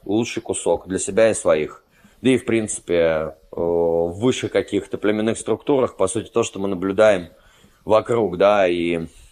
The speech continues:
здесь больше все про суперэгоистичность,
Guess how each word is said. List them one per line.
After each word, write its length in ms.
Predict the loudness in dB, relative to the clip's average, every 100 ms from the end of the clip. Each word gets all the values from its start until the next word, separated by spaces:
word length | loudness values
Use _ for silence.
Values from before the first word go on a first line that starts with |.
| _ _
здесь 460 | -2 0 2 0 -2
больше 480 | 2 4 4 -2 -4
все 520 | -4 2 4 4 2
про 600 | 0 2 2 4 2 2
суперэгоистичность, 1400 | 0 -2 0 0 0 0 0 0 -2 -2 -2 -6 -6